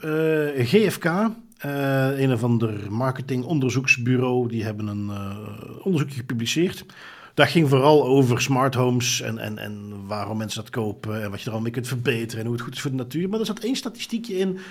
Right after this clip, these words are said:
wat mij wat triggerde. Ehm, want ze hebben dus een onderzoek gedaan,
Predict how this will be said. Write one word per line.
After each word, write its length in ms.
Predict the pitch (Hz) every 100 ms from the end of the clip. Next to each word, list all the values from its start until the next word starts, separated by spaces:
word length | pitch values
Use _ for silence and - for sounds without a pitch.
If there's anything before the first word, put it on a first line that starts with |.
| -
wat 120 | 160 160
mij 160 | 156
wat 120 | 135
triggerde. 400 | 135 196 214 202 208 - - -
Ehm, 680 | 170 165 165 160 156 156 165
want 240 | 165 170
ze 60 | 175
hebben 180 | 180 185
dus 100 | 170
een 60 |
onderzoek 280 | 202 165 175
gedaan, 540 | 147 147 208 240 226